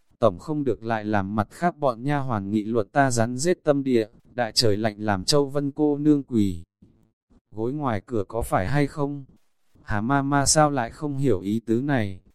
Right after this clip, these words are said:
biết Thẩm mẫu đơn là làm Châu Vân ở địa phương khác quỳ gối,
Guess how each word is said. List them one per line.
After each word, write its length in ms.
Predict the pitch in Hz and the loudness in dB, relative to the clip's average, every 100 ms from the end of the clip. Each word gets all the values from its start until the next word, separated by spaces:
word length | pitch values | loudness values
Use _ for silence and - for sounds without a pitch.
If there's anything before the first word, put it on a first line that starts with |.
| _ 160 | _ 8
biết 180 | 180 | 8
Thẩm 280 | - 98 95 | 8 -2 -2
mẫu 160 | 120 147 | -6 0
đơn 240 | 151 143 | 0 2
là 200 | 131 101 | 2 2
làm 220 | 107 98 | 2 0
Châu 220 | 92 147 139 | 2 2 2
Vân 240 | 156 151 | -2 -4
ở 140 | 110 | -4
địa 220 | 98 110 104 | 0 -2 -2
phương 300 | 156 143 135 | 0 0 2
khác 260 | 165 175 - | 2 0 2
quỳ 180 | 113 | 0
gối, 360 | 98 101 110 | 0 -2 -2